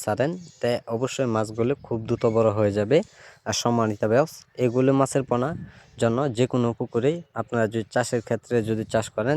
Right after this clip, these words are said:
তা অবশ্যই আপনারা মিশ্র চাষ করতে পারবেন। কিন্তু মিশ্র চাষেও কিন্তু ব্যাপক পরিমাণ লাভ করা যায়, যে অন্য যে কোনো মাছের যে খাবারটা দিবেন, তা পাঙ্গাস মাছেও এই খাবারটাই খাবে। তা অবশ্যই আপনার খাদ্য পরিমাণ পুকুরে খুব কম লাগবে। তো সম্মানিত ভিউয়ার্স,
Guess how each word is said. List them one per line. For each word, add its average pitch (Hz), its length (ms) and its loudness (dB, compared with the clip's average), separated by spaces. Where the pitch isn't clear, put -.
তা - 60 4
অবশ্যই 143 420 4
আপনারা 117 240 0
মিশ্র - 240 -2
চাষ 120 200 2
করতে 113 280 0
পারবেন। 107 300 2
কিন্তু 123 180 0
মিশ্র 139 220 0
চাষেও 147 300 4
কিন্তু 147 160 4
ব্যাপক 127 220 4
পরিমাণ 131 380 4
লাভ 107 100 4
করা 107 240 4
যায়, 139 200 4
যে 117 60 6
অন্য 151 140 2
যে 143 160 6
কোনো 131 240 2
মাছের 120 240 2
যে 120 160 0
খাবারটা 110 320 2
দিবেন, 120 200 4
তা 117 80 2
পাঙ্গাস 123 300 2
মাছেও 127 260 0
এই 120 120 -2
খাবারটাই 107 460 0
খাবে। 110 200 2
তা 123 80 4
অবশ্যই 143 380 6
আপনার 127 220 2
খাদ্য 117 200 2
পরিমাণ 117 300 2
পুকুরে 117 280 4
খুব 107 140 -2
কম 110 120 2
লাগবে। 107 240 2
তো - 60 0
সম্মানিত 110 320 0
ভিউয়ার্স, 139 180 2